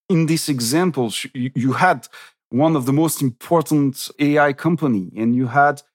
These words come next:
the C E O of this company presenting the spearhead technology products they're pushing. And when they do that,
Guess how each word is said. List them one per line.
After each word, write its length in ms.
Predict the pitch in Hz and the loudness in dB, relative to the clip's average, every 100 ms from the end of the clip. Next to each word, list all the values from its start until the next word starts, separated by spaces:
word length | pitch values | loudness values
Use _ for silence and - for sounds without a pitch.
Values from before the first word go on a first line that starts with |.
| _ - | _ -10
the 140 | 117 | -6
C 460 | - - 196 190 190 | -6 -2 0 2 2
E 40 | |
O 160 | 175 156 | 2 2
of 80 | 123 | -2
this 160 | 123 | -6
company 440 | - 151 143 117 98 | -4 -4 -2 -4 -4
presenting 760 | 120 113 139 135 143 143 139 _ _ _ - | -6 -4 -2 -2 -2 -2 -2 _ _ _ -8
the 80 | 127 | -6
spearhead 1000 | - - _ _ - 160 127 147 147 127 - | -6 -14 _ _ 0 2 2 0 0 -4 -4
technology 840 | 151 143 143 139 120 143 147 147 | -2 0 0 0 0 0 0 -2
products 580 | 131 147 143 139 - - - | 0 2 4 2 -4 -10 -4
they're 140 | 107 | -4
pushing. 680 | - - 214 - 113 98 - _ _ _ _ - | -4 -2 -2 0 -2 -4 -6 _ _ _ _ 0
And 460 | 147 147 147 - - _ - | 2 2 0 -4 -12 _ -2
when 180 | 143 135 | 0 2
they 100 | 131 | 0
do 260 | 117 220 202 | 0 2 4
that, 440 | 139 127 - | 4 2 -6